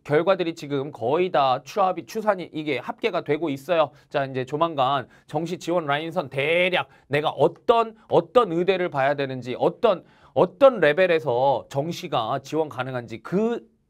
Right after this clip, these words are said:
척도를 가지고 수시 지원 라인선도 정해야 될 거 아니니? 자, 그것도 내가 찍어줄게. 자, 이런 개별 전략들이 다르다. 일반학과 기준으로 해서도 되게 다른 얘기들이 존재하죠. 자, 대략적으로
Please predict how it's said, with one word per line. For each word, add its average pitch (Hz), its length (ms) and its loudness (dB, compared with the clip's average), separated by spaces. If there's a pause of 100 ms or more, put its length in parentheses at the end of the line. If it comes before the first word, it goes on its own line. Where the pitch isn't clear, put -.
(120)
척도를 302 500 -4
가지고 147 420 0
수시 311 400 -6
지원 170 340 -4
라인선도 151 560 -6
정해야 135 340 -8
될 127 160 -8
거 - 80 -4
아니니? 110 440 -8 (220)
자, 131 160 -2
그것도 208 380 0
내가 131 260 -4
찍어줄게. 135 1080 -2 (240)
자, 120 280 2 (380)
이런 254 360 6 (300)
개별 254 460 6
전략들이 214 560 -2
다르다. 139 420 -2
일반학과 294 720 2
기준으로 185 460 -6
해서도 151 380 -6
되게 190 260 -4
다른 165 280 -8
얘기들이 117 540 -10
존재하죠. 95 600 -14 (260)
자, 123 280 -4 (340)
대략적으로 139 1120 0